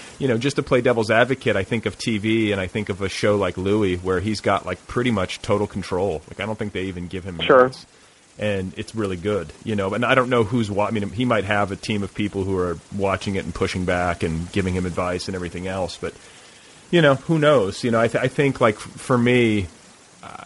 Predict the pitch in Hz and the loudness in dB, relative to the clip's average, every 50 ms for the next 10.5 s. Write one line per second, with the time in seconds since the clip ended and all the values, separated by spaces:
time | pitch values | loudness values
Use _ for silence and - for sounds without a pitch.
0 | - - - - - - - 127 123 - 127 113 98 92 87 - - 95 87 95 | -20 -20 -20 -16 -6 0 2 2 2 2 2 0 0 0 -2 -2 -4 -4 -4 -2
1 | 95 90 98 107 104 104 101 101 - - 98 92 98 92 90 87 - - - - | -2 0 0 2 2 2 2 0 0 -2 -2 0 0 0 0 -2 -4 -10 -20 -20
2 | - - - - 110 92 - 95 85 92 90 90 90 90 87 - - 82 - - | -20 -8 -4 -2 -2 0 0 0 2 2 2 2 2 0 -2 -4 -10 -8 -4 -4
3 | 98 85 - - 90 82 82 85 95 82 85 82 76 - - - 80 78 80 82 | -4 -2 -2 0 0 0 0 -2 -4 -4 -4 -4 -6 -6 -6 -6 -6 -6 -6 -4
4 | - 98 107 101 92 95 98 95 95 87 85 - - - - - - - - 95 | -2 -2 0 0 0 0 0 0 0 0 -4 -8 -14 -18 -20 -20 -10 -6 -4 -4
5 | 82 87 90 87 - - - - - - - - - - - - - - - - | -2 -2 -4 -4 -4 -6 -8 -8 -10 -12 -16 -20 -20 -20 -20 -20 -20 -20 -20 -20
6 | - - - - 107 98 95 90 - 98 92 90 90 92 92 90 90 92 92 90 | -20 -6 0 4 6 6 6 4 2 0 0 0 0 0 0 2 0 0 0 0
7 | 87 82 - - - 98 87 107 98 95 95 87 92 90 85 - - 135 151 151 | -2 -4 -6 -8 -6 -2 2 4 4 4 4 2 0 -2 -4 -4 -4 -2 -2 -4
8 | - - - 156 - - - - - 208 220 - 254 175 123 104 92 87 90 110 | -2 0 0 0 0 -2 -4 -2 -2 -2 0 0 2 2 2 2 2 2 2 2
9 | 127 107 90 87 85 - - 147 160 160 - - 147 113 113 113 113 110 101 92 | 2 2 0 -2 -4 -2 0 0 0 2 2 0 0 2 4 4 4 4 2 2
10 | 87 78 87 101 110 110 85 78 58 50 | 0 0 2 2 2 2 0 -2 -6 -8